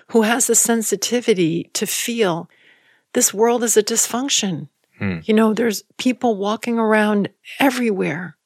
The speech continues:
Speaker 1: who are disconnected from who they truly are. And at times, it's even condoned and encouraged.
Speaker 2: Yeah, I mean, that's how some people make a lot of money or
Speaker 1: Yeah.
Speaker 2: become president.
Speaker 1: Or become, in quotes, successful.
Speaker 2: Yeah.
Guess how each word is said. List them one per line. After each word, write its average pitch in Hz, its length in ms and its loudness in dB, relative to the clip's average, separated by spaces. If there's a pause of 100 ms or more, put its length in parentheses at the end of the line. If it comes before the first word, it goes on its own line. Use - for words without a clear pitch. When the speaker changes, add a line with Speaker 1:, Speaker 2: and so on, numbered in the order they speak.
(100)
Speaker 1:
who 226 120 0
are 208 80 4
disconnected 208 720 -2
from 190 200 -6
who 190 140 -4
they 190 140 -6
truly 202 380 -4
are. 208 420 -6 (720)
And 214 220 2 (120)
at 196 200 -2
times, 214 560 -4 (280)
it's - 240 -6
even 214 240 0
condoned 220 760 -2 (200)
and 208 160 0
encouraged. 208 800 -4 (240)
Speaker 2:
Yeah, 101 320 0
I - 100 -2
mean, 90 200 2
that's 85 160 2
how 87 240 2
some 87 280 -2 (200)
people 82 280 -4
make 82 220 -6
a 82 60 0
lot 85 160 0
of 85 60 -4
money 90 360 -2
or 78 200 -2
Speaker 1:
Yeah. 214 420 -4
Speaker 2:
become 82 460 -6
president. - 720 -4
Speaker 1:
Or 202 100 4
become, 185 340 -2
in 170 140 -2
quotes, 165 320 -2
successful. - 840 -4
Speaker 2:
Yeah. - 260 -2